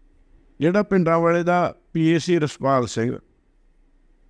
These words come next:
ਕਹਿੰਦਾ, ਉਹਨੂੰ ਜਾ ਕੇ ਦੱਸਿਆ ਕਿ ਸੋਢੀ ਤੇ ਸਿੰਦਾ ਮੇਰੀ ਦੁਕਾਨ ਤੇ ਗਏ, ਪਹਿਲਾਂ ਮੇਰੇ ਕੋਲੋਂ ਜਿਊਲਰੀ ਬਣਵਾਈ ਕਿਸੇ ਪਰਿਵਾਰ ਦੀ ਹੈਲਪ ਕਰਨ ਵਾਸਤੇ, ਉਹ ਪੈਸੇ ਵੀ ਮੇਰੇ,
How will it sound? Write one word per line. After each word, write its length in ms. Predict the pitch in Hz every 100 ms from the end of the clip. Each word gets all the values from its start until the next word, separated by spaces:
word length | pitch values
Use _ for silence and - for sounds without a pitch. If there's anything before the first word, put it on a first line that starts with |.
| _ _ _ _ _ _ _ _
ਕਹਿੰਦਾ, 260 | 170 196 226
ਉਹਨੂੰ 340 | - 196 226
ਜਾ 160 | 208 185
ਕੇ 140 | 190
ਦੱਸਿਆ 500 | 165 156 175 170 185
ਕਿ 460 | 185 180 185 180 - _ _ _ _ _ _ _ _
ਸੋਢੀ 380 | - 160 175 226
ਤੇ 160 | 180 196
ਸਿੰਦਾ 540 | - 160 165 170 165 - _ _ _ _ _ _ -
ਮੇਰੀ 240 | 139 156
ਦੁਕਾਨ 500 | 160 156 143 147 147
ਤੇ 140 | 156 160
ਗਏ, 400 | 143 135 143 - _ _ _ _ _
ਪਹਿਲਾਂ 320 | - 160 190 185
ਮੇਰੇ 260 | 156 160
ਕੋਲੋਂ 480 | 156 160 160 156 143 _ _ _ -
ਜਿਊਲਰੀ 520 | 110 104 139 139 156 156
ਬਣਵਾਈ 460 | 147 143 135 147
ਕਿਸੇ 320 | 143 143 160
ਪਰਿਵਾਰ 380 | 151 139 135 135
ਦੀ 180 | 131 139
ਹੈਲਪ 260 | 120 120 -
ਕਰਨ 240 | 131 139
ਵਾਸਤੇ, 420 | 135 135 143 147 -
ਉਹ 140 | 156 165
ਪੈਸੇ 320 | 156 147 170
ਵੀ 120 | 170
ਮੇਰੇ, 280 | 160 156